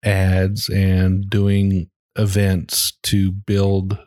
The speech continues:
the Roadies growth. We want the Roadies to grow by recommendation and by, well, obviously listeners. We talk about the ro-, the Bourbon Roadies on our show.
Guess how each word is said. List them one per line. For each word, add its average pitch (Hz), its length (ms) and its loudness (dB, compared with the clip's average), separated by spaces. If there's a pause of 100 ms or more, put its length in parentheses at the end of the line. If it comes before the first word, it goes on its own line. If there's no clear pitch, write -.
the 107 120 -2
Roadies 98 440 0
growth. 92 340 -2
We 101 100 0
want 110 200 0
the - 80 -6
Roadies 101 440 0
to 101 100 -4
grow 98 560 0 (840)
by 92 760 0 (240)
recommendation 92 1120 0 (160)
and 95 160 0
by, 101 120 -2
well, 110 400 0
obviously 110 400 0
listeners. 98 500 0
We 101 80 0
talk 117 220 -2
about 104 280 0
the 101 80 -2
ro-, 101 340 -2
the 110 220 -2
Bourbon 104 280 0
Roadies 95 440 0
on 110 220 2
our 92 120 2
show. 98 460 0